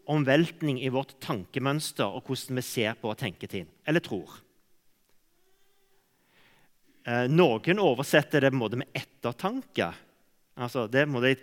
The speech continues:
det som skjer etter du har opplevd noe, erfart noe, og, på en måte, reflektert over det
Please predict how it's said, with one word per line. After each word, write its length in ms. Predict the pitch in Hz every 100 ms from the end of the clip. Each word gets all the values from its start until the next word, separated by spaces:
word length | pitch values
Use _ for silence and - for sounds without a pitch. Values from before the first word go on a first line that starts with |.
| - - - _ _ _ -
det 260 | 117 156 170
som 160 | 170
skjer 400 | 160 - 139 156 -
etter 360 | 160 - - 160
du 60 | 170
har 120 | 123 185
opplevd 400 | - 190 139 123
noe, 200 | 127 131
erfart 480 | - 170 226 - 151
noe, 260 | 107 90 - - - - _
og, 80 | 147
på 60 | 151
en 80 |
måte, 160 | 143 139
reflektert 1000 | 170 - 190 - - - 208 269 - -
over 220 | 120 104
det 100 | 101